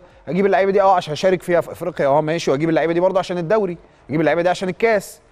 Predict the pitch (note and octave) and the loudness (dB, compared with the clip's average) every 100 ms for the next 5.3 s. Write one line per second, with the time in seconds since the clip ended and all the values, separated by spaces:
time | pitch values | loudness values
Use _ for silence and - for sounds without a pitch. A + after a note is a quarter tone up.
0 | _ _ - _ - D3+ E3 E3 E3+ G3+ | _ _ -20 _ -4 0 0 0 0 0
1 | G#3 E3+ F3 G3+ F#3+ D#3+ D3+ F#3 D#3+ A2 | 0 -2 -2 -4 -2 0 2 2 0 -6
2 | A#2+ D#3 G#3+ F#3+ - G#3 F#3+ E3+ F#3 F#3+ | -4 -2 0 -4 -2 -2 -2 -2 -2 -2
3 | E3+ E3+ F3 F3 C3+ A#2 C#3+ D3+ F#3 F#3+ | -2 -2 2 2 0 -6 -6 -4 0 0
4 | F3 G#3+ F#3+ F3 G#3+ F3+ E3+ F3+ F3 - | 0 -2 -2 -4 -2 -2 -4 -4 -4 -2
5 | E3 - | -4 -4